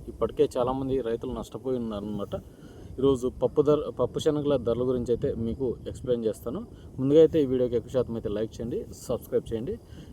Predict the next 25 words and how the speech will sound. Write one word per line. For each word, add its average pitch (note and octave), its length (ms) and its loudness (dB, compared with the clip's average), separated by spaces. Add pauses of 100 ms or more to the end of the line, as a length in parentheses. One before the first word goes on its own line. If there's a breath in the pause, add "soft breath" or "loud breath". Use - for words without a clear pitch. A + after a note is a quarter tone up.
ఇక C3 320 4 (140)
ఇది C3 120 -4
వచ్చేసి C#3 500 0
మన A#2 440 -4 (120)
కంది C3 260 -2
పంట B2 300 -8
అనమాట. A2+ 320 -4 (680)
డైలీ B2 260 4
వీడియోలు A#2 300 0
తీస్తుంటా G#2+ 400 -8
కదా, C#3 180 -4 (340 loud breath)
ఇప్పుడు A#2 220 -8
ఒకసారి B2+ 380 -2 (120)
చూడండి A2+ 300 -8 (680)
ఎంత A#2 120 -4
మటుకు A#2+ 300 -4
ఉందనమాట. A2 400 -6
అధిక C#3+ 460 -4
వర్షాలు D3 420 2
కురవడం B2+ 460 0
వల్ల A#2+ 180 -2
అసలు C3 360 -6
సేద్యం C3 540 -4
చేయడానికి B2 360 -6
కూడా C3+ 260 2